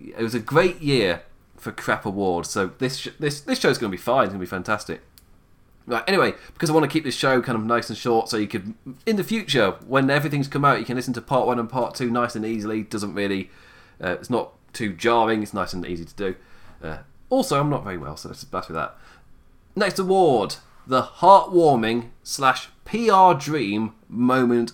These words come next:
of the year. I decided to kind of put these two together. They were originally two separate lists,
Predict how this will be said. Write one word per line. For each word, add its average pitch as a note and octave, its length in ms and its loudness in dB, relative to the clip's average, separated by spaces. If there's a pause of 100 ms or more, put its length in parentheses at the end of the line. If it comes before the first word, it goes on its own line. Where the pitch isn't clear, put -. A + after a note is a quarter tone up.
of A2 260 -2
the A2 100 -2
year. G2+ 380 -2
I A#2+ 60 -4
decided E3 260 0
to - 40 -8
kind D#3+ 120 0
of C#3 120 -6
put F#3 180 0
these C3+ 180 0
two C3 140 -2
together. C3+ 420 2
They B2+ 140 0
were D3 480 4
originally C3 500 0
two B2+ 180 -4
separate A2+ 400 -6
lists, D3 460 -4